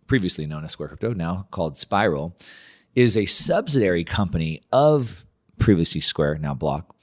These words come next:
um, a subsidy of that. And it's focused on funding Bitcoin development. That's,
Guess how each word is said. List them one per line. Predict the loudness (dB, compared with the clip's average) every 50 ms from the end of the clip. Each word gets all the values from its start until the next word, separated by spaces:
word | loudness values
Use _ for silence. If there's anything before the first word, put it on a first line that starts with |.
| -20 -20 -20 -20 -20 _ -6 -2
um, | 0 0 0 0 -2 -4 -4 -2
a | 2
subsidy | 4 6 6 6 6 6 6 6
of | 6 2
that. | 0 0 0 -2 -2 -4 _ -20 -20 -20 -20 -20 -20 -2 _
And | 6 8 8 8 8
it's | 4 2 0 -2
focused | 0 4 6 6 8 8 6 6 6 4 2
on | 2 2 2
funding | 0 -4 -4 0 2 4 4 4 4 4 4 4 4 4 2 0 0 2
Bitcoin | 4 4 6 4 4 0 0 2 2 2 4 2
development. | 2 0 -2 -2 -2 -2 -2 -4 -6 -10 -14 -16 -16 -16 -18 -18 -20 _ _ _ _ _ _ _ _ _ _ -6
That's, | -4 -4 -4 -6 -10 -12